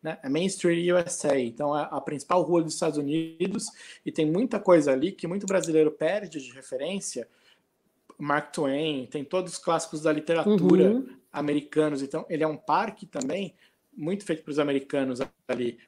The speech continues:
Speaker 1: conta o Mississippi, conta toda a história de fundação dos Estados Unidos dentro do parque, né?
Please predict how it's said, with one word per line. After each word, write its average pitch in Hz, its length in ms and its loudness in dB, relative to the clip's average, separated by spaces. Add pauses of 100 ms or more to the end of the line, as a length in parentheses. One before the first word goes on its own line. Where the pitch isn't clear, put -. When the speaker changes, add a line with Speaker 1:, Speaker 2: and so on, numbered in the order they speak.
Speaker 1:
conta 147 300 0
o - 20 -2
Mississippi, 151 720 -2
conta 147 280 -6
toda 190 180 0
a - 20 2
história 151 440 2
de 139 80 -10
fundação 139 640 -4 (360)
dos 143 140 -2
Estados 147 260 2
Unidos 156 380 0
dentro 170 300 0
do 143 100 2
parque, - 420 -2
né? 139 180 -4